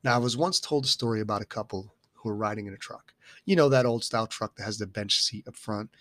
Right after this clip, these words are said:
And the wife said to the husband, "You know, when we were first married and riding around in this old truck, we used to sit a lot closer,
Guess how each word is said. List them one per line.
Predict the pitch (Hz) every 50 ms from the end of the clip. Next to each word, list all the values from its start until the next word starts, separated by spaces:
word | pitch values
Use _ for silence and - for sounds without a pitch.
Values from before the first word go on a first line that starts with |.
| - - - - - - _ -
And | 117 117 117
the | 113
wife | 110 120 147 170 170 143 - - -
said | - - - 139 131
to | 135 127
the | 117 120
husband, | 107 113 110 104 - - 98 98 113
"You | 127 143
know, | 170 180 170 170 143 131 _ _ _ _ -
when | - 104 131
we | 156
were | 160 143
first | 135 - 143 143 135 -
married | 143 147 151 151 139 117
and | 117 120
riding | 123 123 127 123 123
around | 123 123 123 120
in | 113
this | 120 123 - -
old | 123 123 113
truck, | - - 135 131 135 - - _ _ - - - - - _ -
we | 117 117
used | 123 123 -
to | - -
sit | - 131 113
a | 107
lot | 107 117 123 - -
closer, | - 135 131 117 - - 113 95